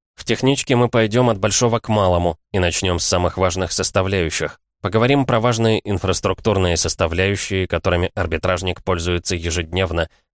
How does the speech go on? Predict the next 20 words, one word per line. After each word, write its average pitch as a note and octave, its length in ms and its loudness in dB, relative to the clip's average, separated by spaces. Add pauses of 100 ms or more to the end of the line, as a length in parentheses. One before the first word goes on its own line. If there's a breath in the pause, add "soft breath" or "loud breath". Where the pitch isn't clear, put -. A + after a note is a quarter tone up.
(100)
трекеры A2 480 0
и F#2 280 -4
Т - 160 -4
Д F2 340 2
С. - 160 -4 (480)
После F#2+ 280 0
них F#2 180 0
углубимся F2 600 0
в D#2 80 -6
более F2 300 2
основательные F2 800 0
составляющие E2 760 -2
технички F#2+ 600 -4 (220)
и F#2 80 -4
поговорим F2+ 500 0
про D#2 160 -2
серверы, G2+ 600 0
прокси E2+ 520 -2
и F2+ 80 -6
домены. D#2+ 540 -2